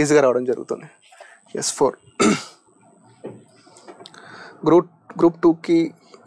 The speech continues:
easy అవుతుందా? ఎస్ అండి, Group టూకి కొన్ని questions వస్తాయి, కానీ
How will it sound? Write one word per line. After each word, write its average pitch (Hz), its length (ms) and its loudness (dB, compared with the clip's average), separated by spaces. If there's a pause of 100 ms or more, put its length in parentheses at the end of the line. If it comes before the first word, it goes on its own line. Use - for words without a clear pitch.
easy 139 240 -2
అవుతుందా? 131 360 -4 (2000)
ఎస్ 175 120 4
అండి, 147 160 4
Group 170 200 4
టూకి 185 280 4
కొన్ని 156 180 4
questions 156 320 0
వస్తాయి, - 240 0 (540)
కానీ 151 120 0